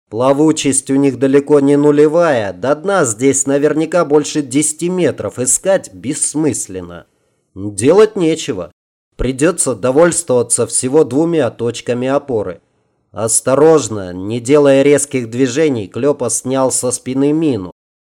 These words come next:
Подвёл её к ручке первого буравчика, накрутил на неё сетку, повернул бочонок, прихватил его проволокой ко второй ручке.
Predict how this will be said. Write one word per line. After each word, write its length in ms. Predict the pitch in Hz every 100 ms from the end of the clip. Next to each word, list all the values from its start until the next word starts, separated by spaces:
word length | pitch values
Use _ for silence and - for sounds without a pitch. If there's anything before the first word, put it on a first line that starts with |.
| _ _ _ -
Подвёл 420 | 123 131 196 202
её 160 | 165 135
к 80 |
ручке 400 | 147 175 - 139
первого 460 | 135 143 151 139 131
буравчика, 640 | 117 131 143 143 147 135
накрутил 560 | 131 135 160 165 202 208
на 160 | 135 110
неё 220 | 107 104
сетку, 520 | - 139 165 - 131
повернул 500 | 131 123 147 190 208
бочонок, 720 | 117 113 - 147 175 160 151
прихватил 560 | - 139 147 147 196 190
его 160 | 175
проволокой 640 | 170 165 180 170 160 156 135
ко 160 | 147
второй 480 | - 165 175 147 120
ручке. 640 | 110 107 95 - - 90